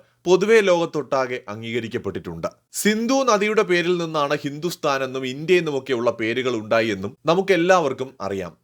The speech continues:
ഇതൊക്കെ നമുക്കറിയാവുന്ന കുറച്ച് കാര്യങ്ങൾ. എന്നാൽ ഈ വീഡിയോയിൽ ഞാൻ പറയാൻ പോകുന്നത് നമുക്കറിയാത്ത കുറേ കാര്യങ്ങളെക്കുറിച്ചാണ്. നമ്മൾ പഠിക്കുന്ന ചരിത്രം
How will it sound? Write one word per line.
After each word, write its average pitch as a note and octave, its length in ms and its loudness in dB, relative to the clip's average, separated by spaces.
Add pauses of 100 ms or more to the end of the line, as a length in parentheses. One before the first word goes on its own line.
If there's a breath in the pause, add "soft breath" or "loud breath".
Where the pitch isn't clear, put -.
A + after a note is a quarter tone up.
(120)
ഇതൊക്കെ C#3+ 280 -4
നമുക്കറിയാവുന്ന E3+ 720 0
കുറച്ച് C3+ 280 -4
കാര്യങ്ങൾ. F#2 460 -2 (380)
എന്നാൽ A3+ 280 4
ഈ B3+ 140 0
വീഡിയോയിൽ F#3 560 2
ഞാൻ C#3+ 260 -4
പറയാൻ B2+ 300 2
പോകുന്നത് G2+ 440 -6 (400)
നമുക്കറിയാത്ത C3 880 2 (180)
കുറേ A2+ 220 0
കാര്യങ്ങളെക്കുറിച്ചാണ്. G2+ 840 -2 (260)
നമ്മൾ G3+ 240 4
പഠിക്കുന്ന G#3 600 0 (120)
ചരിത്രം B2 560 0